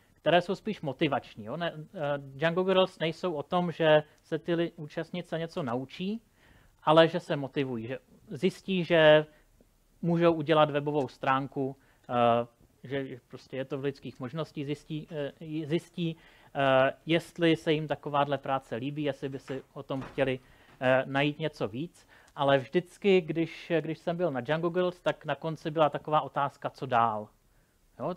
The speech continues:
k tomu, kdo se, komu se to líbí, tak co dělat dál. Jo? Ta, jít, jít na vysokou školu je příliš velká investice. Eh, eh,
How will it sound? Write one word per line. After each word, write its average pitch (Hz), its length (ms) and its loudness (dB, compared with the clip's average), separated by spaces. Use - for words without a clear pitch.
k - 40 -20
tomu, 165 320 -6
kdo 156 140 -4
se, 160 260 -8
komu 151 200 -8
se 170 140 -6
to 151 120 -6
líbí, 143 380 -6
tak 135 140 -4
co - 160 -10
dělat 143 280 2
dál. 107 340 -6
Jo? 131 160 -10
Ta, 139 240 -4
jít, 139 360 -8
jít 147 300 -10
na 139 120 -6
vysokou 143 420 -6
školu 143 320 -6
je 143 140 0
příliš 139 360 -10
velká 131 300 -6
investice. 131 640 -4
Eh, 127 460 4
eh, 139 60 -4